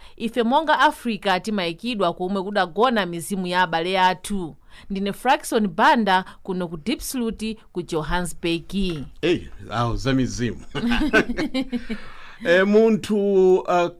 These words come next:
Speaker 2: amakhala ndi kwawo, ndiye ine ndikuti akamuyike kwawo basi. Ine Bazaka Laisan, Laisani, ndili ku Botswana, koma kwathu ndi ku Mangochi, Malawi.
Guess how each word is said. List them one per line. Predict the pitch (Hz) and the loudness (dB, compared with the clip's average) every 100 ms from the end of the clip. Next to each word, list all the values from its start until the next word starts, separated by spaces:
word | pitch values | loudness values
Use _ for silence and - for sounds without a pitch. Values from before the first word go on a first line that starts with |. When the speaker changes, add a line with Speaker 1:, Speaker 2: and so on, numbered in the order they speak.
| - | -4
Speaker 2:
amakhala | 160 190 165 - 151 160 156 | 0 0 0 0 0 4 4
ndi | 147 135 147 | 2 2 0
kwawo, | 131 127 139 127 98 85 | 0 0 2 2 0 -6
ndiye | 87 107 143 160 | -8 -2 2 0
ine | 165 147 135 127 127 | 0 0 0 0 0
ndikuti | 117 117 127 131 139 139 135 131 _ - _ | -2 -2 -4 -2 -2 0 -2 -6 _ -20 _
akamuyike | 190 196 226 220 202 196 175 | -2 0 0 0 0 0 -2
kwawo | 165 156 139 117 | 2 4 4 2
basi. | 110 110 107 - 113 110 | 0 -2 -2 -6 -6 -6
Ine | 123 135 131 131 127 127 123 117 _ _ _ 101 | -2 0 0 0 0 0 -2 -6 _ _ _ -6
Bazaka | 107 147 156 127 143 135 131 120 131 127 127 127 | 0 4 2 0 0 0 0 -2 -2 0 -2 -4
Laisan, | 120 156 170 135 - 110 90 113 190 - | -2 2 2 -2 -4 -6 -4 -6 -8 -4
Laisani, | 123 123 - 120 113 104 85 - _ _ _ _ | -2 -2 -2 -2 -2 -4 -8 -18 _ _ _ _
ndili | 117 135 135 | -4 0 -2
ku | 131 127 131 | -2 -2 -2
Botswana, | 110 123 123 - 151 143 113 76 - _ _ | -2 -4 -4 0 4 4 2 -2 -16 _ _
koma | - 131 143 | -4 0 0
kwathu | 190 214 - 156 156 - | 2 0 0 0 0 0
ndi | 117 120 117 | -2 0 0
ku | 117 113 | -2 -4
Mangochi, | 113 107 110 107 - 113 113 | -4 -4 -4 -4 -4 -8 -6
Malawi. | 110 113 123 113 87 | -6 -2 0 0 -4